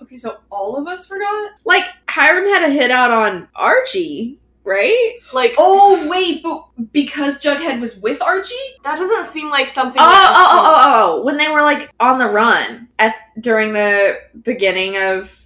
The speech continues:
Speaker 2: season three, like, after Archie, like, skipped town and Jughead went with him?
Speaker 3: But, like, did Hiram know that Jughead was with him?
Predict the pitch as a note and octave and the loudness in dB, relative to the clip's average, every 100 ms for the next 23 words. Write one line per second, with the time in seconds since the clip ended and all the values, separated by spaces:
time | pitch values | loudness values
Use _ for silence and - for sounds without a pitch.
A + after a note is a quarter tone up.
0 | _ - A3 G3 G3 F#3+ F#3 E3+ A3 E4+ | _ -14 -12 -10 -12 -10 -6 -6 -6 -8
1 | F4 - A3 - F#3 - G3+ G3 - G3 | -12 -6 -4 0 -2 -2 -2 -2 -2 -2
2 | F#3+ - - F#3 - - F3 F3 G#3+ A#3 | -4 -6 -6 -6 -6 -6 -4 -2 -4 -8
3 | - F#3+ F#3+ F#3 G#3+ F3+ - F#3 A4 C5+ | -10 -8 -4 -2 -4 -6 -6 -4 -4 -6
4 | - - A3+ A#3 - - A3+ A3+ G#3+ A3+ | -10 -4 -2 -2 -2 2 2 4 2 2
5 | G3+ F3 A3 A3 G#3+ A#3+ B3+ C#4 - G4 | 0 -2 -2 -4 -6 -8 -12 -14 -12 -6
6 | G#4 | -2